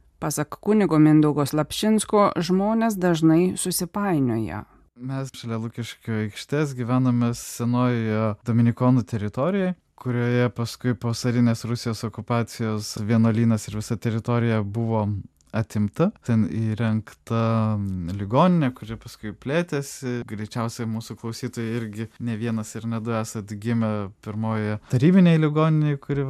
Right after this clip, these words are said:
Speaker 2: sovietinės okupacijos metu ten įsikūrė. Po nepriklausomybės buvo Švento Jokūbo ligoninė.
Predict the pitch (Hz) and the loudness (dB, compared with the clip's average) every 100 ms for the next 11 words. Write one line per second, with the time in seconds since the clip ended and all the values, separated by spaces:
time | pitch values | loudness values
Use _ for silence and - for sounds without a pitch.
0 | 127 - 131 123 131 123 127 120 123 113 | -6 -4 2 4 4 2 2 2 0 -2
1 | 127 127 123 120 131 127 - 127 139 127 | 2 2 2 0 2 2 2 0 4 4
2 | 123 120 - - - 123 127 120 131 131 | 4 2 -4 -6 -4 -2 -2 -2 2 4
3 | 135 131 - - _ - 120 120 107 117 | 4 0 -8 -20 _ -2 6 6 6 0
4 | 117 113 120 123 117 110 104 104 117 113 | -2 0 4 4 4 2 -2 -4 -2 0
5 | 110 110 110 110 - - 139 131 127 127 | 0 2 2 0 -4 -2 0 2 0 0
6 | - 135 127 123 120 117 117 123 120 117 | -2 -2 0 0 0 -2 0 0 2 2
7 | 117 | 0